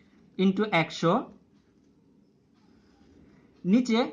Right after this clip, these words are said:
পি ওয়ান into এন ওয়ান। প্রথম পি ওয়ান এর মান হচ্ছে, পি ওয়ান এর মান হচ্ছে পাঁচশো into এন ওয়ান এর মান হচ্ছে চার,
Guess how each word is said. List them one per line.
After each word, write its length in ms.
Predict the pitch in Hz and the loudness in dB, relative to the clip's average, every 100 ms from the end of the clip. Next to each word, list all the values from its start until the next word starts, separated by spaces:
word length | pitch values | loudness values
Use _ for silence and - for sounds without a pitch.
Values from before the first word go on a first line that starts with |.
| - - | -10 0
পি 100 | 254 | 2
ওয়ান 240 | 277 294 320 370 233 | 4 4 2 0 0
into 220 | 247 247 269 196 | 2 2 0 2
এন 80 | 160 | 2
ওয়ান। 140 | 127 123 | 0 -2
প্রথম 220 | 214 233 294 - | -2 0 0 2
পি 80 | 254 | 2
ওয়ান 160 | 247 254 | 2 2
এর 60 | 247 | 0
মান 100 | 240 | 0
হচ্ছে, 240 | 240 - 208 247 | -2 -2 -2 0
পি 80 | 226 220 | 0 2
ওয়ান 140 | 233 | 0
এর 60 | 247 | 0
মান 140 | 240 233 | 0 0
হচ্ছে 240 | 233 - 277 294 | -2 -2 -4 2
পাঁচশো 380 | 190 170 - 196 262 - - _ _ _ _ _ | 2 2 0 0 0 -2 -20 _ _ _ _ _
into 320 | 226 269 - 240 247 | 0 0 0 -2 0
এন 140 | 214 | 2
ওয়ান 120 | 226 254 | 2 2
এর 120 | 269 | 2
মান 140 | 254 247 | 2 2
হচ্ছে 240 | 254 - 233 311 - _ _ | -2 -2 -2 -4 -16 _ _
চার, 320 | - 185 175 | 0 4 4